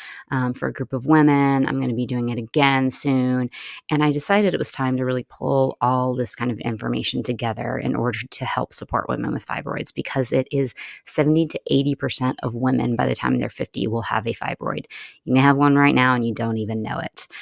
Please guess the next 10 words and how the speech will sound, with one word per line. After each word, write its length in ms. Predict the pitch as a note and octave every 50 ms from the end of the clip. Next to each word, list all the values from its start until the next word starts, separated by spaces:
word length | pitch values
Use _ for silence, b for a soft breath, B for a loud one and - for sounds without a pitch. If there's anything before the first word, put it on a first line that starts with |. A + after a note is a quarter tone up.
| B B B B B B B B -
And 400 | D#3 C#3+ C#3+ C#3+ C#3 C#3 C#3+ - -
my 460 | D3 C#3+ C#3 C#3 C#3 D3 D#3+ F3 F3
goal 560 | D3 D3 C3+ B2+ B2+ B2 B2 B2+ B2+ - A#2+
with 460 | B2+ C3+ B2 A2 - - - - - - _ _ _ _ _ _ _ _ _ -
this 400 | D3+ C#3 C3+ C3 C#3 C#3 - -
program 560 | - C3 C3 B2+ B2+ C3 C3 B2+ B2+ B2+ C3 -
is 340 | - C3 C3 C3 B2+ A2+ -
for 380 | - - C3+ C3 B2+ B2 - _ -
A, 480 | C#3 C3 C3 B2+ C3+ C#3 C#3 C#3 D#3 - _ _
for 260 | - - - -